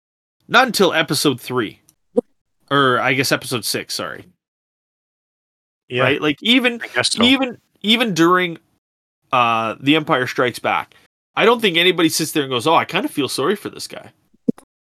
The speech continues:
Speaker 2: No, not really.
Speaker 1: Not until you see him questioning his motives to Luke on Endor do you kinda go, Well, maybe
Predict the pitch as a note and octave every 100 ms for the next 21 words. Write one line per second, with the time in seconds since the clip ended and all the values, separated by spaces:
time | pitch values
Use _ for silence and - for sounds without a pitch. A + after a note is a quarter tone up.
0 | _ _ _ _ _ _ _ _ _ A2+
1 | A2+ G#2+ A#2+ A2 A2 G2 A2+ _ _ _
2 | _ - - D3 E3+ F3 F3+ - E3+ D#3+
3 | D#3 C#3 C#3+ D3 - D#3 D3+ A#2+ D3+ D3
4 | C3+ B2+ _ _ - D3 D3+ - C#3 A#2
5 | G2 F#2+ _ _ _ _ - C#3 A#2+ B2+
6 | C#3+ C#3 A2 G2+ - - _ _ _ -
7 | - C3 C#3 A#2 - - - A#2 A2 A2+
8 | A#2+ F#2+ - _ _ _ _ _ _ C3+
9 | C3 B2 D3 C3+ C3+ A#2+ G#2 - - -
10 | _ C#3 D3+ C#3+ E3+ D4 A3 C3+ B2 A#2